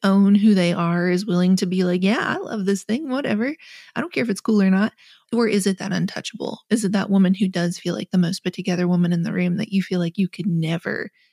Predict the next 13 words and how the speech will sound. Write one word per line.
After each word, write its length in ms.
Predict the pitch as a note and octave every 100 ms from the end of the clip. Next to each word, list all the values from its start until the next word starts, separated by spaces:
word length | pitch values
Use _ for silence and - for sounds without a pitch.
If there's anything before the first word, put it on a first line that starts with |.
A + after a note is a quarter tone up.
| _
connect 360 | - G3+ F3+ -
with 220 | F3+ E3+
or 100 | E3+
relate 540 | G#3 A3 F#3 F3+ - -
to 340 | - G3 E3+ E3+
or 80 |
be 160 | F3 E3+
enough 320 | E3 F3 F#3
of 100 | G3
something 340 | - F3+ E3+ E3
to 80 | F3+
sit 240 | - C4+
with? 240 | - -